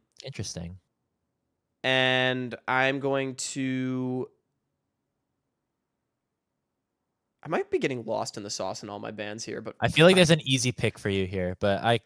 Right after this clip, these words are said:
Speaker 1: I, I could be
Speaker 2: No, it, it, there is.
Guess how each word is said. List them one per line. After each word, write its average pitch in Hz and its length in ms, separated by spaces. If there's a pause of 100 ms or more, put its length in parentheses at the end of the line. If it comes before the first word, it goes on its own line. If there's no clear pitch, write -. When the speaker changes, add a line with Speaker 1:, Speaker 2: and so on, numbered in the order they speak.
Speaker 1:
I, 113 360
I 113 60
could 107 140
be 98 80 (720)
Speaker 2:
No, 190 460
it, 202 160
it, 185 160
there 185 200
is. 131 440